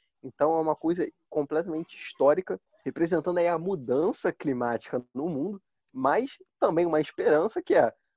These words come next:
você aí, que sempre sonhou em ver neve, não vai mais precisar fazer uma viagem internacional. Agora que a gente tá com,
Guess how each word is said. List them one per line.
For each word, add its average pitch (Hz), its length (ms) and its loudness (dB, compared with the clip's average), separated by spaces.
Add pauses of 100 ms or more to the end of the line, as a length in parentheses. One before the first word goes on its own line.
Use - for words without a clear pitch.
(140)
você 185 440 0
aí, 147 420 0 (320)
que - 100 -10
sempre 185 320 -4
sonhou 147 320 0
em 143 60 0
ver 127 180 0
neve, 160 280 2
não 156 220 2
vai 147 200 4
mais 180 160 -2
precisar 160 500 0
fazer 151 220 0
uma 160 120 -4
viagem 160 320 0
internacional. 160 680 0
Agora 127 260 0
que - 80 -10
a 131 60 -8
gente 139 200 -12
tá 131 140 2
com, 127 400 -8